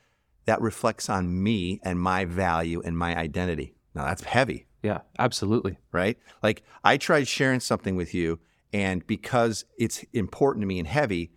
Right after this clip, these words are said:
Speaker 1: and you didn't agree, now I feel horrible about me.
Speaker 2: Hmm.
Speaker 1: And I love me.
Speaker 2: Yeah.
Speaker 1: So I just won't.
Speaker 2: It's a personal
Speaker 1: I don't wanna
Speaker 2: attack,
Speaker 1: risk it.
Speaker 2: yeah.
Speaker 1: I can't risk it. I can't risk it, you know?
Speaker 2: Mm-hmm.
Speaker 1: Um, it, and, and that, that's an, there's an identity tie there,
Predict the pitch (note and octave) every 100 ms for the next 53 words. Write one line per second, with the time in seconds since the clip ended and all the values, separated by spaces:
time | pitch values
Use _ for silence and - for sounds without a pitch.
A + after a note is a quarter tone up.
0 | - G2+ G#2 A2 F#2+ E2+ F#2 G#2 C3+ _
1 | _ _ _ G2 F#2+ F#2+ - F2+ - -
2 | F2+ D#2+ D2 C#2 D2 D#2 D2 C#2+ - _
3 | - F2+ E2 - - - - D#2 D2 F2+
4 | F#2+ C#3 F2 C#2 - _ _ _ - G2
5 | F2 - E2+ D#2+ D#2 D2+ D#2 - G#2+ F#2+
6 | F#2+ G2 G2+ G2 G#2 F#2 F2+ F3+ G3 G3+
7 | - C#2+ _ _ - - B2+ A#2+ A2 -
8 | - _ - G#2+ G2 F2+ _ _ _ G#2
9 | G2+ G2 _ _ _ _ _ _ _ _
10 | _ - C3 - B2 B2 A#2+ B2+ A#2+ C3
11 | - A#2+ A2+ A2+ B2 A#2 C3+ D#3 F#2+ F2
12 | - D#2+ D#2 D#2 G2